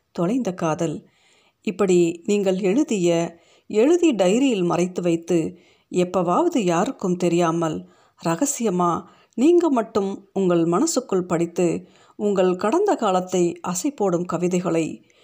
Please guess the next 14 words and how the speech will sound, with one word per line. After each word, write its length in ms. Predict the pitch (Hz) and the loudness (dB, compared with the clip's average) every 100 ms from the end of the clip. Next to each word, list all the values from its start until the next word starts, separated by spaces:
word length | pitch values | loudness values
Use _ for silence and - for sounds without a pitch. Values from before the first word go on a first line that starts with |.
| _ | _
எங்களுடன் 560 | - 180 180 175 220 302 | -2 0 4 2 4 2
இணைந்து 680 | 190 180 175 175 170 - - _ _ _ | 2 2 2 2 0 -2 -14 _ _ _
மாலை 400 | 202 240 349 339 | -2 2 4 2
பொழுதின் 460 | 330 220 190 185 165 | 2 2 4 2 2
மயக்கத்தில் 840 | 165 226 - 180 - 170 180 - _ _ | 0 0 -2 -4 -2 -4 -4 -10 _ _
இரவு 500 | - 196 190 175 175 | -6 0 2 2 2
எட்டு 300 | 170 208 - | 2 0 2
மணி 200 | 330 214 | 2 2
முதல் 560 | 185 180 180 170 - _ | 0 2 2 0 -6 _
பத்து 300 | - 196 - | -6 -4 -2
மணி 220 | 269 196 | 0 0
வரை 240 | 175 175 170 | 0 0 -2
பகிர்ந்து 400 | 165 190 - 180 | -4 -4 -6 -2
கொள்ளலாம். 680 | 180 170 170 170 - - | 0 0 0 0 -2 -8